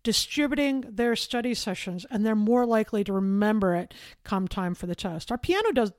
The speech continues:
teacher does this too. She would much prefer that our daughter and my husband, who's also taking piano, practice fifteen or twenty minutes a day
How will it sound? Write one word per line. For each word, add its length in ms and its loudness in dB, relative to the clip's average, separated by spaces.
teacher 300 0
does 220 0
this 160 -4
too. 380 -6
She 600 2
would 460 0
much 600 2
prefer 840 2
that 420 -2
our 180 -4
daughter 480 2
and 340 -4
my 120 0
husband, 320 0
who's 140 0
also 260 -2
taking 340 -4
piano, 300 -2
practice 540 2
fifteen 540 -2
or 80 2
twenty 300 -2
minutes 300 -2
a 60 -4
day 360 -2